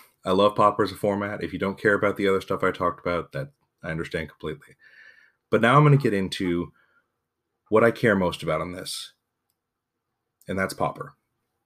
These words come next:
This has exploded in popularity recently. If you've played Pauper, it started primarily as a Magic Online format.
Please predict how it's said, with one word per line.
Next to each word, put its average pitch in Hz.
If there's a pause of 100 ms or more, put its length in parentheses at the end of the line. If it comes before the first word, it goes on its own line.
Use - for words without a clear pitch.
(760)
This 120
has 135
exploded 92
in 78
popularity 76
recently. -
If -
you've 101
played 156
Pauper, 120 (360)
it 87
started 120
primarily 98
as 85
a 87
Magic 80
Online 85
format. 71